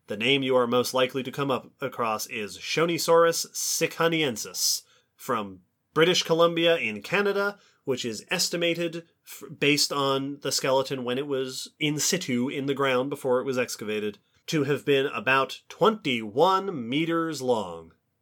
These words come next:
That is a seventy-foot ichthyosaur. For comparison, bowhead whales and right whales are in that size range, and not much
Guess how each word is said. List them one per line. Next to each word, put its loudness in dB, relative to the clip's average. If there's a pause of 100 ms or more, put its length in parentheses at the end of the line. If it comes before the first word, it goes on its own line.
That -2
is -6
a -8
seventy-foot -2 (360)
ichthyosaur. -12 (440)
For -2
comparison, 4 (340)
bowhead 6
whales 4 (100)
and -4
right 2
whales -6 (340)
are 2
in -6
that -6
size 2
range, 0
and -6
not 6
much 0